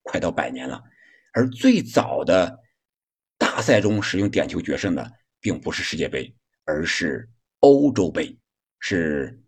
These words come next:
一九七六年的欧洲杯，捷克和西德，也是德国，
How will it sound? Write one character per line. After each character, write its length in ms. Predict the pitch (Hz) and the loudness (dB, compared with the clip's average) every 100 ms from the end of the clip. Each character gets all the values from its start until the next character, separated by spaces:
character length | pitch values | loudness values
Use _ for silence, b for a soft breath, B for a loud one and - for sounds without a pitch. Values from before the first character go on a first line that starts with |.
| _ _ - | _ _ -2
一 160 | 127 | 0
九 840 | 117 107 80 67 64 62 60 57 - _ _ _ _ _ | 2 2 2 0 -4 -4 -8 -10 -16 _ _ _ _ _
七 320 | - - 135 156 | -6 -4 -2 0
六 240 | 190 170 | 2 4
年 200 | 87 80 | 4 2
的 80 | 92 | 2
欧 160 | 131 | 4
洲 100 | 139 | 4
杯， 280 | 143 156 - _ _ _ _ - | 4 0 -4 _ _ _ _ -10
捷 220 | 107 104 | 0 0
克 300 | 113 - 85 | 0 0 0
和 200 | - 95 | 0 -2
西 220 | 87 - | -2 -2
德， 260 | 160 98 - | 2 2 2
也 200 | - 92 | -2 -2
是 120 | 98 104 | -2 0
德 160 | 107 | 0
国， 300 | 107 78 - | 2 -2 -6